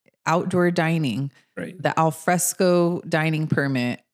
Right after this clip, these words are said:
Speaker 2: The first people, the mayor at the time, Mayor Garcetti,
Speaker 1: Yeah.
Speaker 2: came and did a press conference at our cafe.
Speaker 1: Because you were sitting,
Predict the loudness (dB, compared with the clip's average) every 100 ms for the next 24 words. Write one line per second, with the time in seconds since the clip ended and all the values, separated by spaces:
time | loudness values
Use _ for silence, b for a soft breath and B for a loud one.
0 | -8 -8 -2 -2 0 -4 -4 -6 -2 -2
1 | -2 -2 0 2 2 2 0 0 -2 -2
2 | -2 -2 -2 0 0 0 0 0 0 0
3 | -2 0 0 0 0 0 0 0 0 -2
4 | -2 -2 -2 -2 -2 -2 0 -2 -2 -4
5 | -8 -2 0 2 0 0 -2 -2 0 2
6 | 2 -2 -2 0 2 4 6 6 6 4
7 | 4 4